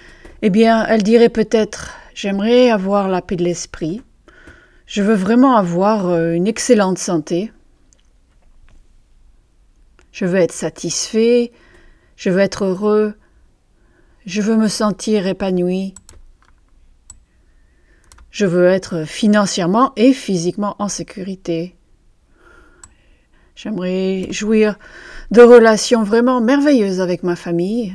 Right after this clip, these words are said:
et mes amis et mes frères. Pour nous ici. Nous voulons tous ces choses, n'est-ce pas ?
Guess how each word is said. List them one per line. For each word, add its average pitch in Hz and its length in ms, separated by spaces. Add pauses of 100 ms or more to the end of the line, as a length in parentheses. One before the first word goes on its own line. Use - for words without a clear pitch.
(140)
et 185 120
mes 180 240
amis 175 440 (960)
et 180 120
mes 175 180
frères. 208 540 (2500)
Pour 180 160
nous 185 220
ici. 180 260 (2750)
Nous 254 160
voulons 226 300
tous 214 160
ces - 180
choses, 170 320
n'est-ce 160 220
pas ? 180 180